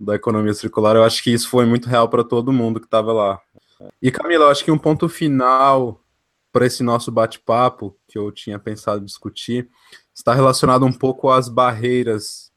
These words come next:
para que a economia circular realmente seja disseminada nos processos de produção no Brasil e no mundo, né?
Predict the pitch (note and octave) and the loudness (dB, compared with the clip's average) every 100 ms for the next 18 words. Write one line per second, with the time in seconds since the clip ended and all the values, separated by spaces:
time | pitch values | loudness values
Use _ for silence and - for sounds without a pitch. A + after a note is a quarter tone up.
0 | _ - G#2 - G#2+ A#2 A2 G#2+ - - | _ -10 -8 -6 -8 -6 -6 -8 -10 -12
1 | A2+ G#2 G#2 A#2 A#2 G#2 G#2+ - B2 A2+ | -8 -4 -4 -4 -4 -2 -4 -4 -4 -4
2 | G#2 _ _ _ _ _ _ _ - - | -6 _ _ _ _ _ _ _ -16 -10
3 | - G#2+ - A2+ A2 G#2+ G2+ - A#2+ B2 | -2 -2 0 2 2 2 -2 -2 0 0
4 | A2 A2+ A2 G2 G2 - G#2+ G#2+ G2 G#2 | 2 0 0 -4 -8 -12 -6 -6 -6 -8
5 | G#2 F#2+ - G#2+ A2 - _ _ D3 F3 | -8 -8 -6 -6 -6 -10 _ _ 0 2
6 | G#3 D#3+ A2 C3 D#3 D3+ C#3 B2 G2+ F#2+ | 4 4 2 0 0 0 0 -2 -4 -6
7 | F#2+ F#2+ | -8 -10